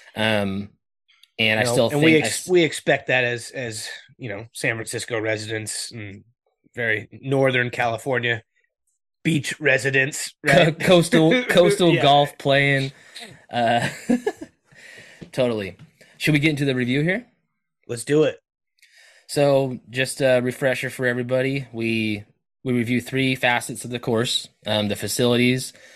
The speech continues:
Speaker 1: the course design, uh, playability, and of course, course conditions. And we, we f-, we follow up with a, with a Mackenzie,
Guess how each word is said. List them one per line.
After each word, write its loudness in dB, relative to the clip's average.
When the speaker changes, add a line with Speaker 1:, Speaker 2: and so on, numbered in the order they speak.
Speaker 1:
the -4
course 2
design, 2
uh, 0
playability, -2
and -4
of -8
course, -6
course -2
conditions. 2
And -4
we, 0
we 2
f-, -6
we 4
follow 4
up 2
with -2
a, 2
with -6
a -4
Mackenzie, -2